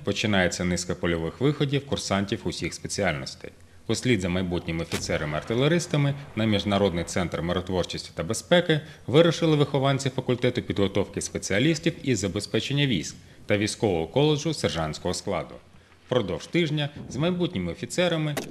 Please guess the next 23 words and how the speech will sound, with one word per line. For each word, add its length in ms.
які 260
отримують 560
фах 180
автомобіліста, 960
культуролога 680
та 120
військового 500
диригента, 640
було 240
проведено 500
практичні 520
заняття 540
із 140
тактики 640
та 120
топографії, 760
організації 680
зв'язку, 580
захисту 500
від 140
зброї 320
масового 500
ураження 500